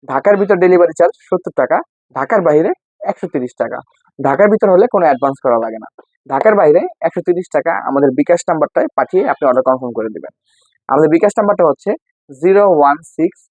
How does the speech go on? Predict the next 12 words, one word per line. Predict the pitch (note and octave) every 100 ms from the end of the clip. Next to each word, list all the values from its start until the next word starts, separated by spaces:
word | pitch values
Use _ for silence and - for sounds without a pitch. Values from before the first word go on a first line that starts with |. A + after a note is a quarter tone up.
| _ _ _ _
টু | A#3 B3 C4 -
ফোর | F3+ F3 F3 -
ফাইভ | D3+ E3+ - _ -
ডাবল | C#3+ D3 D3
এইট | F3 _ _ _
টু | F3+ G3 F3+
জিরো | D#3+ F3 F3+
ফাইভ। | E3 A#2+ - _ -
আমি | C#3
আবার | C3+ B2+ B2+
বলছি, | A#2 A#2 - - _ _ _ _ _ C3 C3+
জিরো | F3+